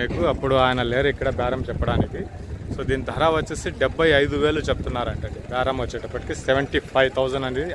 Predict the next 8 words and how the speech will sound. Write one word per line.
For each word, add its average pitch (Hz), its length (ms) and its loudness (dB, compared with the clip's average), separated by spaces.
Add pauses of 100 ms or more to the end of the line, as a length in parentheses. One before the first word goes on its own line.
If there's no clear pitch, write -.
(140)
ఆస్కింగ్ 135 300 -4
ప్రైస్. 123 260 0 (680)
బేరాలు 143 340 4
అనేటివి 165 260 0 (100)
సహజమే, 143 360 0 (120)
బేరాలు 139 300 2
అనేటివి 143 360 -6
జరుగుతూ 131 320 -2